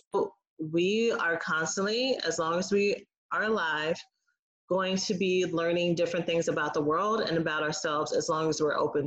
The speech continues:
to it, right? And so our healing process is, is forever. <laughs> I mean, I think there's no, no way that I can say that. So what, what'll happen is the things that are triggers and things that are hard for you right now,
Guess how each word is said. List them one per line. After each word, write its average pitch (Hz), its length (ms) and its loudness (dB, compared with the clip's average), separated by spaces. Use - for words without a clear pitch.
to 131 120 2
it, - 220 0
right? 151 360 -2
And 160 120 -2
so 151 480 0
our 160 160 0
healing 185 440 0
process 156 680 -2
is, 170 340 0
is 170 180 -2
forever. 156 520 0
<laughs> 185 40 -2
I 202 80 0
mean, 165 180 2
I 156 100 0
think 156 220 0
there's 156 360 2
no, 151 540 0
no 165 640 4
way 160 220 4
that 156 140 2
I 151 60 -2
can 156 140 -2
say 156 220 -2
that. 139 220 0
So 175 140 0
what, 170 300 0
what'll 190 260 0
happen 190 480 -2
is 165 300 4
the 165 80 0
things 170 420 0
that 156 320 -2
are 143 400 0
triggers 233 560 0
and 175 180 -2
things 165 220 0
that 156 120 0
are 151 120 -4
hard 156 260 -2
for 175 100 -4
you 165 220 2
right 156 240 0
now, 156 520 0